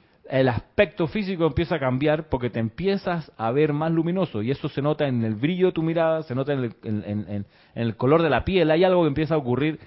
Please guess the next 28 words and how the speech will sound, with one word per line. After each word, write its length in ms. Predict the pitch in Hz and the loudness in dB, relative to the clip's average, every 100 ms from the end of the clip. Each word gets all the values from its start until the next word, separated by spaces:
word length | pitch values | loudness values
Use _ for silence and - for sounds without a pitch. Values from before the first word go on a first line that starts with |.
| _ _ | _ _
en 200 | 143 147 | 0 4
lo 120 | 139 | 4
físico 420 | - 147 156 135 | 2 -6 -4 -4
también. 400 | 113 98 113 120 107 | -4 -4 -2 -2 0
¿Por 200 | 147 139 | 0 0
qué? 120 | 175 | -2
Porque 240 | 135 113 | -2 -2
los 140 | 107 104 | -4 -2
cuerpos 600 | 139 139 160 160 127 - | -6 -2 2 0 -2 -10
internos 800 | 120 110 - 180 175 139 151 127 | -6 -6 -4 -2 0 0 -2 -2
absorbieron 800 | 107 - 131 117 113 143 151 156 | -4 -6 -2 -2 -2 0 2 4
la 80 | 120 | 2
luz 160 | 123 | 0
del 120 | 131 117 | 0 -2
maestro 460 | 110 117 143 151 - - - | -2 -4 -4 -6 -8 -20 -14
y 80 | 113 | -6
tu 100 | 113 | -2
cuerpo 180 | 127 | 0
físico 400 | 123 139 151 156 | -2 -6 -2 0
lo, 200 | 147 147 | 2 0
lo 240 | - 113 117 | -2 -2 0
refleja, 540 | 104 92 113 101 82 | -2 -4 -4 -6 -8
es 100 | 85 | -6
natural. 640 | 110 104 95 104 123 90 - _ - - - - - | -4 -4 -2 0 2 0 -6 _ -20 -20 -20 -20 -12
Si 120 | 143 143 | -6 2
pasa 300 | 165 185 190 | 2 4 4
lo 160 | 208 | 4
contrario, 1000 | 180 147 - 147 175 165 151 160 202 202 | 4 0 2 2 2 0 0 2 2 -2